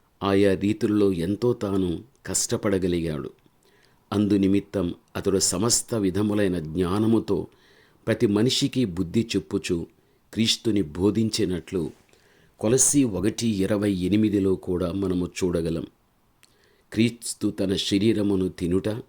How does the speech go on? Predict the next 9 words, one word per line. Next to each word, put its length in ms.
రక్తము 480
త్రాగుటను 640
గూర్చి 520
శిష్యులకు 720
బోధించగలిగాడు. 1160
వారు 220
అభ్యంతరం 640
కూడా 280
చెందగలిగారు. 920